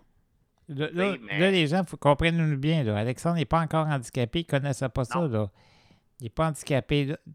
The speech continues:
Speaker 1: Chez vous, ça se passait comment quand t'étais, quand t'étais plus jeune, quand t'étais un enfant ? T'as eu une vie un peu comme tout le monde ? T'as,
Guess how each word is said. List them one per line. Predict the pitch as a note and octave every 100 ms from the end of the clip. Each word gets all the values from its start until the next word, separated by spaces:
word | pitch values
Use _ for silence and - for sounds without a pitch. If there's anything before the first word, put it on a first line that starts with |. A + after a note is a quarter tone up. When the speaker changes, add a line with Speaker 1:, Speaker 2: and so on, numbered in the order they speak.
| _ _ _ _ -
Speaker 1:
Chez | - D#3
vous, | F3 G#3
ça | F3
se | C3
passait | C3 A#2 C3
comment | B2 A#2+ D3
quand | D3
t'étais, | A#2+ B2 - A#2 A2 -
quand | A#2
t'étais | - A#2 A#2+
plus | A#2+
jeune, | A#2 C3+
quand | B2+
t'étais | A#2 A2+ C3
un | B2
enfant ? | A#2 A2 - C3+ C3+ - - -
T'as | C#3
eu | D#3+
une | F3
vie | D3 F3 - -
un | - C3
peu | E3+
comme | E3 D3
tout | C#3
le | D3
monde ? | D#3+ A3 A3+
T'as, | F#3 C3+